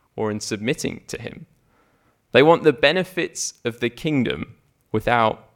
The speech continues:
wanting the king. They like the idea of no sickness, suffering, or sorrow,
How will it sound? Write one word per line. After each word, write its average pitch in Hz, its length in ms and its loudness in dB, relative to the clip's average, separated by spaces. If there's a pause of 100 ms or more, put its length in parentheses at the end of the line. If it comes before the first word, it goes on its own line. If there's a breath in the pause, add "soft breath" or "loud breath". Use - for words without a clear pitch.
(120)
wanting 107 580 -4
the 101 100 -12
king. - 380 -12 (680)
They 120 100 6
like 135 280 6
the 131 100 2
idea 131 440 2
of 113 200 -2
no 110 120 -6
sickness, - 840 -10
suffering, 107 800 -4
or 104 80 -6
sorrow, 131 560 0